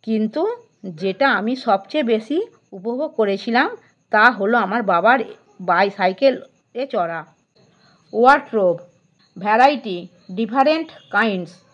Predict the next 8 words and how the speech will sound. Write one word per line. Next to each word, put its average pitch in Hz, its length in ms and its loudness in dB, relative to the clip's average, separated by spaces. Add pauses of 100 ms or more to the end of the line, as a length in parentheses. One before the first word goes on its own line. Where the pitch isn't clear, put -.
(220)
নানা 208 260 0 (100)
ধরনের। 190 380 0 (1120)
ফাস্ট, 240 420 4 (380)
কুইক, 277 280 -4 (340)
দ্রুত, 254 240 -2 (560)
গ্ল্যাড, 214 480 6 (760)
হ্যাপি, 247 380 -2 (240)
আনন্দিত, 247 440 0